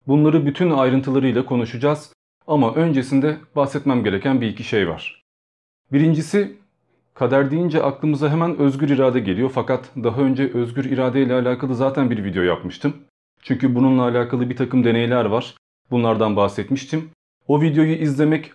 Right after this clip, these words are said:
burada konuştuğum şeyleri anlamanızı daha da kolaylaştıracaktır. Dolayısıyla bence ilk önce onu izleyin, ondan sonra bunu açın,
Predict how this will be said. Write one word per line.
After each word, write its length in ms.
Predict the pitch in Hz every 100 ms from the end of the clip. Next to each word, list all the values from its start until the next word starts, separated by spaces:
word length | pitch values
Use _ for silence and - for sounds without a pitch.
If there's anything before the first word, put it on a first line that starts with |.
| -
burada 300 | 156 156 151
konuştuğum 440 | 143 139 - 139
şeyleri 360 | 139 139 135 139
anlamanızı 680 | 135 135 135 139 131 151 - _ -
daha 260 | 120 139
da 100 | 139
kolaylaştıracaktır. 960 | 139 117 110 101 - 113 104 110 - 143
Dolayısıyla 600 | 143 147 139 139 110 98
bence 420 | 139 160 135 147 - _ _
ilk 260 | 190 196 -
önce 240 | 127 104
onu 240 | 202 123 185
izleyin, 460 | 170 156 160 175 - _ _ -
ondan 300 | 180 185 180
sonra 440 | 175 143 107 90 -
bunu 180 | 127 135
açın, 300 | 123 123 190